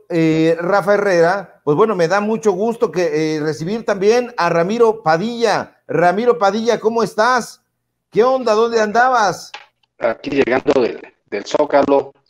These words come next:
Speaker 2: eh, vagando por allá, viendo cómo se mueven las dinámicas y listo para participar en este
Speaker 1: Perfecto.
Speaker 2: tema tan interesante con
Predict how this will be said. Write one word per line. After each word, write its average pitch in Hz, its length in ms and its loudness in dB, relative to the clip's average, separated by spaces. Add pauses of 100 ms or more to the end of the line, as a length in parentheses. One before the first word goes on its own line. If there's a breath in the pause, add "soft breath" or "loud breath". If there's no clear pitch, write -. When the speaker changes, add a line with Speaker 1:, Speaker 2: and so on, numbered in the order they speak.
(680 soft breath)
Speaker 2:
eh, 87 320 -16
vagando 113 520 -8
por 113 200 -8
allá, 113 380 0 (560)
viendo 208 260 -6 (120)
cómo 110 340 -4
se - 160 -18
mueven 110 260 -2
las 101 140 -2
dinámicas 127 640 -6
y 95 60 -16
listo 107 340 -8
para 98 320 -2
participar - 640 -4
en - 920 -16
este 147 200 -4
Speaker 1:
Perfecto. 190 340 -4
Speaker 2:
tema 160 260 -4
tan 104 140 -6
interesante 104 720 -6 (120)
con - 160 -6